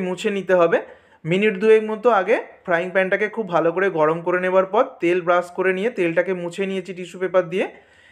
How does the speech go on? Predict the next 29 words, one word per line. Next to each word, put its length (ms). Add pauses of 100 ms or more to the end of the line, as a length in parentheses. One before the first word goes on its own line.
(120)
এবার 240
বেশ 120 (100)
কিছুটা 300
পরিমাণ 300
ব্যাটার 300
আমি 180
ঢেলে 260
দিলাম, 200 (680)
তারপরে 320 (500)
ওই 140
ফ্রাইং 320
প্যানটাকে 360 (120)
ধরে 220 (520)
এইভাবে 320
একটু 120 (120)
ঘুরিয়ে 300
দিলেই 200 (160)
গোল 180 (100)
শেপটা 280 (100)
সুন্দরভাবে 520
চলে 180 (100)
আসবে, 240 (480)
আর 240
সুন্দরভাবে 500
ছড়িয়েও 440
যাবে। 200 (560)
আর 100 (340)
সরু 240
চাকলি 220